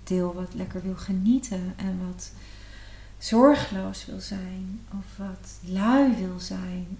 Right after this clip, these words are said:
of wat, nou ja, hè, al die delen die daardoor juist, hè, of heel creatief, hè, natuurlijk, hè, perfectionisme, cre-, dat is, eh, dodelijk voor onze creativiteit natuurlijk.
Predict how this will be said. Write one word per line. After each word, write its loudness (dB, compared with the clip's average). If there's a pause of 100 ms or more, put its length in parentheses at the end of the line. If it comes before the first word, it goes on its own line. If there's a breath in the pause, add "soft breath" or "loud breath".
(140)
of -10
wat, -8 (140)
nou 2
ja, -2 (1000 loud breath)
hè, -2
al 2
die 2
delen 10
die 2
daardoor 6
juist, 2 (100)
hè, 4
of 0
heel 4
creatief, 2 (120)
hè, 0
natuurlijk, 0 (140)
hè, 4 (880)
perfectionisme, -4
cre-, 0
dat -8
is, -4
eh, 0
dodelijk 8
voor -4
onze -2
creativiteit 2
natuurlijk. -6